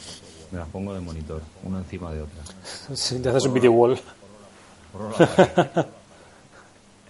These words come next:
Speaker 1: Eh,
Speaker 2: Madre
Speaker 1: tengo
Speaker 2: mía.
Speaker 1: una, una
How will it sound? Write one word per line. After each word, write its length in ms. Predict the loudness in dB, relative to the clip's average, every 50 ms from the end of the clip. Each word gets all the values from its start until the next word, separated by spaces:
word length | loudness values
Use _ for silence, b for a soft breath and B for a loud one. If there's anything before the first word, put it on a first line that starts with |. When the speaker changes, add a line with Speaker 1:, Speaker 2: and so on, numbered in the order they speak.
| -20 -20 -20 -20 B B B B -12 -12 -12 -14 -14 B B B B -12
Speaker 1:
Eh, 380 | -10 -8 -6 -6 -6 -6 -4 -2
Speaker 2:
Madre 260 | 0 2 4 4 4
Speaker 1:
tengo 120 | 4 4 0
Speaker 2:
mía. 100 | -2 -2
Speaker 1:
una, 120 | -4 -8 -12 -18 -20 -20 -20 -20 -20 -20 -20 -20 -18
una 120 | -18